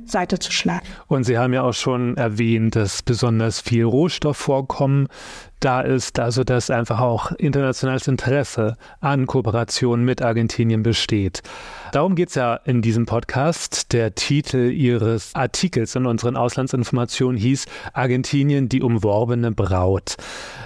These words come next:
Speaker 2: Lassen Sie uns mal mit China anfangen.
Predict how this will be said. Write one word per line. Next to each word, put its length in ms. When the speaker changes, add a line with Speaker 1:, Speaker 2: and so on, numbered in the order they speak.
Speaker 2:
Lassen 460
Sie 180
uns 540
mal 580
mit 240
China 480
anfangen. 800